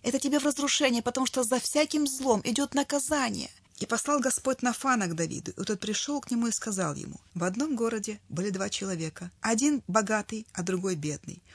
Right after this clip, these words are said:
У богатого было очень много мелкого и крупного скота, а у бедного ничего, кроме одной овечки, которую он купил маленькую и выкормил, и она выросла у него вместе с детьми его. От хлеба его она ела,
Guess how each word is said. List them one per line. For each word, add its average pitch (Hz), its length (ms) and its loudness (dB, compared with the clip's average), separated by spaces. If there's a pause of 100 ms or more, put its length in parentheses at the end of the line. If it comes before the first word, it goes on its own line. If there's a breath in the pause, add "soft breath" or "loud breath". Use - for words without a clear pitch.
(120)
У - 80 0
богатого 302 420 4
было 277 180 4
очень 302 340 -2
много 262 220 0
мелкого 240 400 0
и 208 60 0
крупного 190 400 -4
скота, - 500 -8 (240 soft breath)
а 190 100 -6
у 196 60 -4
бедного 208 340 0
ничего, 208 600 2
кроме 175 320 0
одной 180 240 0
овечки, 175 540 -2
которую 156 340 -2
он 156 80 -2
купил 151 320 -2
маленькую 160 560 -2
и 180 120 -4
выкормил, 160 600 -4
и 196 60 2
она 190 180 4
выросла 202 380 0
у 180 80 0
него 180 180 0
вместе 170 320 0
с 160 40 -2
детьми 160 340 -2
его. - 260 -6 (340 loud breath)
От - 200 0
хлеба 226 340 0
его 214 220 0
она 208 140 2
ела, 196 380 -2